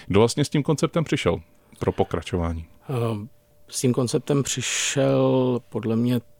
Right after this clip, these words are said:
Speaker 2: původní scénárista té jedničky, který vlastně jako napsal,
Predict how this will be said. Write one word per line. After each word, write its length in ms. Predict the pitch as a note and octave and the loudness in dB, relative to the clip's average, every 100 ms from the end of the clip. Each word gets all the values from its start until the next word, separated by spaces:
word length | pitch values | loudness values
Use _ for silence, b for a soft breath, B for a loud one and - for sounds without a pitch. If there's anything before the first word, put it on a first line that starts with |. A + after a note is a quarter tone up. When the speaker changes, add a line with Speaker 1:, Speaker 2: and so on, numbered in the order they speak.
| _ - - _ - - | _ -20 -20 _ -20 -12
Speaker 2:
původní 500 | A#2+ A2 A2+ A#2+ C#3+ | -8 -6 -2 -2 -2
scénárista 840 | - - G2+ G#2+ G#2+ G#2 - B2 | -4 -4 -2 -2 -2 -2 -4 -6
té 120 | A2+ | -2
jedničky, 580 | C#3 G#2 G#2+ G#2 - A2 | -2 -2 -4 -6 -6 -6
který 280 | - A2+ G#2 | -6 -6 -4
vlastně 280 | G#2 - A#2+ | -4 -6 -8
jako 180 | - | -4
napsal, 720 | A2 G2+ - A2 G#2+ A2 G#2 | -4 -4 -4 0 0 0 -2